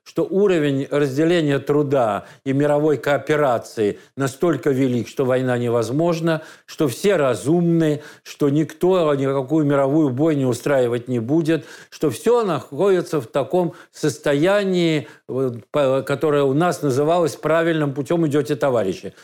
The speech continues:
в состоянии правильного пути к некому благолепию.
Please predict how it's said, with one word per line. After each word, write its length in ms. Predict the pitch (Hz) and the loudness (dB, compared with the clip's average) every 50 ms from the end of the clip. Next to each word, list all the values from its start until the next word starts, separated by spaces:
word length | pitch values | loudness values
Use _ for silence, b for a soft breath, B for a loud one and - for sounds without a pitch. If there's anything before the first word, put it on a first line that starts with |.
| B B B | B B B
в 80 | - - | -6 -4
состоянии 640 | 147 127 - - 143 147 180 208 220 208 202 185 | -4 -4 -2 0 2 2 2 2 2 0 0 -2
правильного 960 | - - - 143 147 156 170 190 196 190 196 185 185 180 180 175 170 170 170 | -4 -2 -2 0 2 2 2 2 2 0 0 0 0 -2 -2 -2 0 -2 -2
пути 680 | 151 165 - 156 147 - - - 143 135 117 98 - - _ _ _ _ _ _ - | -4 -4 -6 -8 -8 -6 -4 -4 -2 -2 -2 -2 -6 -8 _ _ _ _ _ _ -2
к 420 | - 180 208 226 220 220 208 B B B B | 0 2 4 4 2 2 0 B B B B
некому 640 | - 127 139 165 202 196 - 190 185 175 175 190 175 | -6 -2 0 0 0 0 0 -2 0 2 2 0 0
благолепию. 1400 | 135 123 135 156 180 190 165 160 180 185 180 165 156 147 139 117 - - 120 131 123 104 110 101 92 92 87 | 0 0 0 2 2 2 2 2 2 2 2 2 2 2 2 0 -2 -4 -4 -4 -2 -2 -2 -2 -2 -4 -6